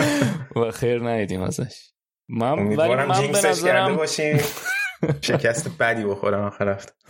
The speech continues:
Speaker 1: اه، من به نظرم ولی برد برای لیورپول حیاتی تره.
Speaker 2: آره دیگه.
Speaker 1: برای اینکه بازی‌ها رو اگه نگاه کنیم فکر کنم لیورپول یه دونه یونایتد داره، یه دونه هم تاتنهام داره تا آخر فصل.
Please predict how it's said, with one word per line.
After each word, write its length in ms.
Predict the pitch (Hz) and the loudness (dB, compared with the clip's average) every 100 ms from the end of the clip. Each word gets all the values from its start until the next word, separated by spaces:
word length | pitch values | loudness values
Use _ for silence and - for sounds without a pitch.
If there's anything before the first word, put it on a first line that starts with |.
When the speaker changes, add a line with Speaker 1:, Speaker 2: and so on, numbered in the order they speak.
| - _ _ | -20 _ _
Speaker 1:
اه، 640 | 220 120 - 120 117 113 107 - _ | -2 0 0 2 2 0 -4 -12 _
من 180 | 139 151 | -2 0
به 80 | 208 | 0
نظرم 400 | 196 175 190 202 | 0 0 -2 0
ولی 160 | 196 196 | -2 0
برد 340 | 175 190 175 | 0 0 0
برای 280 | 165 165 180 | 0 0 -2
لیورپول 580 | 160 147 139 113 160 160 | -2 0 0 0 -2 0
حیاتی 420 | 143 127 117 165 | 0 0 -2 -2
تره. 440 | 113 113 95 - _ _ _ _ 110 | 0 0 -2 -6 _ _ _ _ -2
Speaker 2:
آره 180 | 104 | 0
دیگه. 120 | 131 113 | 2 4
Speaker 1:
برای 180 | 101 | 4
اینکه 600 | 135 143 - 151 151 151 - _ | 0 -4 -6 -2 0 0 -4 _
بازی‌ها 520 | 135 131 123 120 127 | -2 0 0 0 0
رو 120 | 139 156 | 2 0
اگه 180 | 147 | 0
نگاه 220 | 139 131 123 | -2 -2 0
کنیم 180 | 135 | -2
فکر 140 | 139 151 | -2 -2
کنم 200 | 170 165 | -2 0
لیورپول 420 | 156 135 117 160 | 0 0 -2 -2
یه 160 | 160 160 | 0 0
دونه 200 | 165 170 | 0 0
یونایتد 580 | 147 135 123 120 151 | 0 2 0 0 -2
داره، 240 | 151 160 156 | 0 2 2
یه 100 | 151 | 0
دونه 160 | 147 | 0
هم 100 | 151 | -2
تاتنهام 580 | 147 131 127 117 117 139 | 0 0 0 0 0 0
داره 260 | 131 120 98 | 2 0 0
تا 180 | 107 101 | 0 0
آخر 300 | - 98 92 | 0 -2 -2
فصل. 460 | - - - - | -4 -4 -8 -16